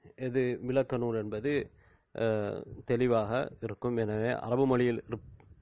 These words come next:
ஏற்கனவே புரியக்கூடியவர்களுக்கு மூல நூல், அதனுடைய விளக்க நூல் என்கின்ற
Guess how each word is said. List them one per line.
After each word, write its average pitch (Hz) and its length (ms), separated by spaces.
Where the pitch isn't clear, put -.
ஏற்கனவே 120 600
புரியக்கூடியவர்களுக்கு 120 1200
மூல 127 400
நூல், 127 340
அதனுடைய 117 400
விளக்க 123 360
நூல் 120 200
என்கின்ற 110 560